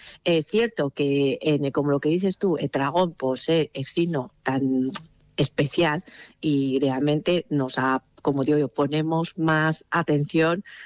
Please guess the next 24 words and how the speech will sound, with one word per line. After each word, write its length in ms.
hacia 480
ese 420
año 320
que 100
lo 140
que 100
vamos 280
a 100
venir. 360
Y, 440
y 180
se 160
presenta 560
la 140
fuerza, 580
la 100
valentía, 1040
la 440
sabiduría, 1080
el 180
éxito, 720
con 120
lo 80
cual 180